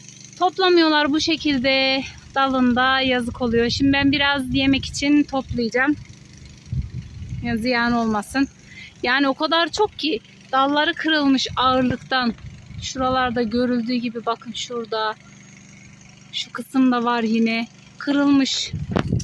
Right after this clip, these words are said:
O kadar çok kiraz var ki. Şu kısımdan falan şöyle. Yani maşallah çok fazla var. Dallar da dayamıyor. Hafif de rüzgar olduğu zaman şu yukarı taraflar falan hep eğilmiş. Büyük ihtimal onlar da kırılacak.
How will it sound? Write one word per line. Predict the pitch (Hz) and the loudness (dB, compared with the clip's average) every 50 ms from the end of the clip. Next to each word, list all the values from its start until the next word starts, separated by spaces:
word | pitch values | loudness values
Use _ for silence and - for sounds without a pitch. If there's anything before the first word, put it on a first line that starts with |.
| - | -2
O | - - | -4 -4
kadar | - 285 262 294 302 294 | -4 -2 -2 -2 -2 -2
çok | - - 277 - | -2 -6 -6 -6
kiraz | - - 285 277 277 285 262 285 285 | -4 -4 -2 -2 -2 -2 -4 -2 -2
var | 339 381 381 320 | 0 0 0 -2
ki. | - - - 226 220 - - - - - - - - - - - - - - | -4 -4 -8 -8 -8 -8 -14 -18 -18 -18 -18 -18 -18 -18 -18 -20 -20 -16 -12
Şu | - - - - - 285 | -8 -6 -6 -6 -6 -8
kısımdan | - - 269 - - 285 269 262 262 254 247 240 | -8 -8 -10 -8 -2 0 2 2 4 2 0 -2
falan | - - 254 254 254 247 | -2 -2 -2 0 0 -2
şöyle. | - - - 269 262 262 247 254 277 302 - - - - - - - - - - - - - - - - - - - - | -2 -2 -2 -2 0 0 0 -2 -2 -4 -6 -10 -20 -20 -20 -20 -20 -20 -20 -20 -20 -20 -20 -20 -20 -20 -20 -14 -6 -4
Yani | 269 269 277 277 277 262 | 0 2 2 4 4 4
maşallah | 262 262 269 277 269 - - 269 254 247 240 240 - - | 4 4 4 2 0 -2 -2 -2 -2 -2 -2 -4 -4 -8
çok | - - - 311 294 - | -10 -4 -2 -2 -4 -4
fazla | - - 277 254 247 233 214 226 226 220 | -6 -2 0 0 0 0 0 -2 -2 0
var. | 226 247 269 311 - - - - - - - - - - - - - - - - - - - - - - - - - - - - - - - - - - - - - - - - - - - - - - - - - - | 0 0 0 0 -4 -6 -14 -20 -20 -20 -20 -20 -20 -20 -20 -20 -20 -20 -20 -20 -20 -20 -20 -20 -20 -20 -20 -20 -20 -20 -20 -20 -20 -20 -20 -20 -20 -16 -16 -14 -14 -12 -14 -14 -16 -18 -20 -20 -20 -20 -16 -10 -2 0
Dallar | 254 254 262 269 262 262 262 247 | 2 2 4 2 2 2 2 0
da | 240 247 214 | 0 -2 0
dayamıyor. | 247 247 247 254 262 254 247 240 240 247 262 269 262 233 233 | 0 0 0 2 2 2 2 2 2 2 2 2 0 0 -2
Hafif | 240 - 269 247 - - - | -2 -4 -4 -6 -6 -8 -6
de | 285 262 | -4 -2
rüzgar | 247 262 247 233 240 254 254 | 0 0 -2 0 0 0 2
olduğu | 262 262 262 262 240 262 262 | 2 2 0 0 -2 -2 -2
zaman | 226 247 247 247 254 254 | -2 0 0 0 0 -2
şu | 247 - - 254 | -2 -4 -6 -6
yukarı | 247 233 - 262 254 | -6 -4 -4 -6 -6
taraflar | 247 - 269 262 262 254 - 277 269 262 | -6 -6 -4 -4 -4 -4 -2 -4 -4 -4
falan | - 277 285 285 285 269 | -4 -4 -4 -2 0 -2
hep | 285 285 - - | -2 -2 -2 -4
eğilmiş. | 262 262 262 254 247 254 240 - - 254 | -4 -2 0 0 2 0 0 -2 -6 -8
Büyük | 254 254 - | -8 -8 -8
ihtimal | - - 247 254 254 254 247 | -10 -8 -4 -2 0 0 0
onlar | 247 247 247 254 247 247 240 | 0 0 2 2 2 0 0
da | 233 233 | -2 -4
kırılacak. | - - - 226 220 214 220 220 214 262 294 - - | -6 -8 -12 -10 -6 -4 -2 -2 -2 -4 -4 -6 -6